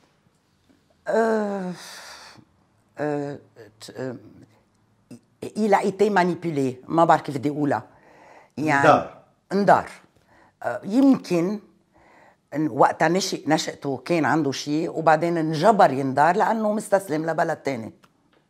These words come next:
Speaker 1: برات لبنان.
Speaker 2: تعتبريه عميل؟
Speaker 1: لا، مش عميل، بس، آه، آه، طول عم تستعمله إيران
Speaker 2: أداة.
Speaker 1: بلبنان، أداة عم تستعمله إيران بلبنان.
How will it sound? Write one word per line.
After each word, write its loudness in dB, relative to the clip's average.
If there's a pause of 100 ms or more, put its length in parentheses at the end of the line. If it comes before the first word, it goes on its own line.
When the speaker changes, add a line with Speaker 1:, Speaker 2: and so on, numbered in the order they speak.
(120)
Speaker 1:
برات 2
لبنان. -12 (1300)
Speaker 2:
تعتبريه -8
عميل؟ -14 (540)
Speaker 1:
لا، 6 (360)
مش -6
عميل، -2
بس، -6
آه، 0 (540)
آه، 0
طول 0 (220)
عم -2
تستعمله 0
إيران 0
Speaker 2:
أداة. 2
Speaker 1:
بلبنان، 0
أداة 4
عم 4
تستعمله 0
إيران -2
بلبنان. -6